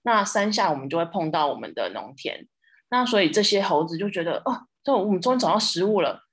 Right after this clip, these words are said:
然后结果，但是结果居然那些食物是农-，农夫就是种植的，所以其实就会变成农夫跟就是这些猕猴其实会有一些冲突的状况。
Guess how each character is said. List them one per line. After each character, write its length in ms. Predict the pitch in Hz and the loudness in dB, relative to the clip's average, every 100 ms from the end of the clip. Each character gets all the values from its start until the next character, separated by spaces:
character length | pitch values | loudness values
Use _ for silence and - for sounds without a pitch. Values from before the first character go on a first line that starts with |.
| _ - | _ -8
然 100 | 160 | -2
后 140 | 196 | -2
结 140 | 170 160 | -2 -4
果， 340 | 170 139 - _ _ _ _ _ _ _ - _ - - - - _ - | -2 -4 -6 _ _ _ _ _ _ _ -20 _ -20 -20 -20 -20 _ -2
但 140 | 208 | 0
是 100 | 220 | 0
结 180 | 214 151 | 0 0
果 180 | 165 151 | 2 0
居 140 | - | 0
然 180 | 180 151 | -2 0
那 80 | 165 | -4
些 140 | 170 | -4
食 220 | 170 - | -6 -4
物 120 | 151 160 | -4 -4
是 360 | 160 156 - - | -2 -4 -4 -10
农-， 300 | 147 139 165 | -6 -6 -4
农 200 | 175 147 | -2 -2
夫 240 | 160 160 160 | 0 0 2
就 140 | 160 | 0
是 260 | 160 156 143 | 0 -2 -4
种 340 | - 165 147 | -2 -2 -2
植 200 | 160 - - | -6 -12 -10
的， 180 | - - _ - | -10 -12 _ -6
所 140 | 226 | -2
以 60 | 226 | 0
其 120 | 190 | 0
实 140 | 165 | -2
就 100 | 156 | -2
会 100 | 185 | 0
变 180 | 180 190 | 0 0
成 200 | 175 143 | -2 -2
农 240 | 147 135 156 | -2 -4 -6
夫 180 | 190 | -8
跟 360 | 190 185 170 180 | -2 2 2 0
就 100 | 170 | -4
是 160 | 165 160 | -6 -6
这 80 | 170 | -6
些 200 | 165 165 | -6 -4
猕 220 | 147 143 | -6 -4
猴 260 | 127 131 - _ _ - | -2 -2 -4 _ _ -14
其 100 | 160 | -10
实 140 | 151 | -8
会 160 | 156 185 | -2 -2
有 80 | 139 | 0
一 60 | |
些 200 | 143 156 | -2 -2
冲 320 | 156 - 170 | -2 -4 -4
突 180 | 185 - | -4 -8
的 80 | - | -10
状 280 | - 151 - | -4 -4 -4
况。 300 | - - - | -6 -6 -6